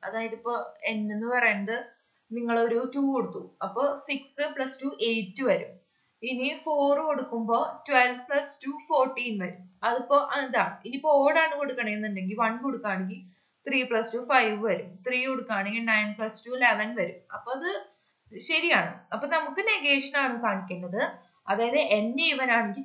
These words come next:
ത്രീ എൻ പ്ലസ് ടു even ആണെന്ന്. അപ്പൊ നമ്മൾ n എന്ന് പറയുന്നത്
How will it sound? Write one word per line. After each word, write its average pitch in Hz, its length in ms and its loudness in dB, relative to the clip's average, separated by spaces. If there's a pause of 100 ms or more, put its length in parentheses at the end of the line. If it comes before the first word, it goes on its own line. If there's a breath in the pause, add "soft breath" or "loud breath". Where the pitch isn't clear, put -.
ത്രീ 294 180 -4
എൻ 208 140 -2
പ്ലസ് 196 300 -4
ടു 240 120 -14
even 180 280 -2
ആണെന്ന്. 165 300 -12 (160)
അപ്പൊ 208 160 -6
നമ്മൾ 269 280 -2 (240)
n 240 120 0 (140)
എന്ന് 247 220 -6
പറയുന്നത് 233 480 0